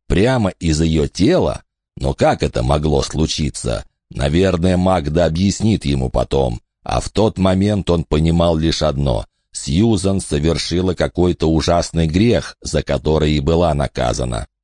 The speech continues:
«Не болтайте ерунды!» Голос мисс Линнет зазвучал резко.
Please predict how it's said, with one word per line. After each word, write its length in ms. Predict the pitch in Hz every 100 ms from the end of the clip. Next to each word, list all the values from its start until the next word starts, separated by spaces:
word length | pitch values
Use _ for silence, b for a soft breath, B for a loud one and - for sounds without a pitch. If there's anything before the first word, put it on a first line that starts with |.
| _ _
«Не 140 | 82 107
болтайте 520 | 165 175 220 214 190
ерунды!» 580 | 214 240 233 269 180 - _ _
Голос 520 | 55 85 82 80 -
мисс 340 | 80 80 - 85
Линнет 360 | 131 110 92
зазвучал 600 | 80 69 73 82 87 85
резко. 560 | 82 82 - - 50